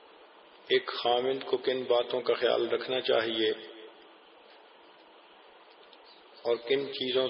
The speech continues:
سے بچنا چاہیے، یہ عنوانات پہلے کور ہو چکے۔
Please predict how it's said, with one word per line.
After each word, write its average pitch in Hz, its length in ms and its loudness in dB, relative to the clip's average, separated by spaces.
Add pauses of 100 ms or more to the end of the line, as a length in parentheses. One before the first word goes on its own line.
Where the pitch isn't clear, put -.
سے 127 80 4 (100)
بچنا 131 380 0
چاہیے، 113 600 2 (1300)
یہ 120 400 0
عنوانات 120 800 2 (1700)
پہلے 131 360 2
کور 120 360 2
ہو 123 180 2
چکے۔ 120 380 2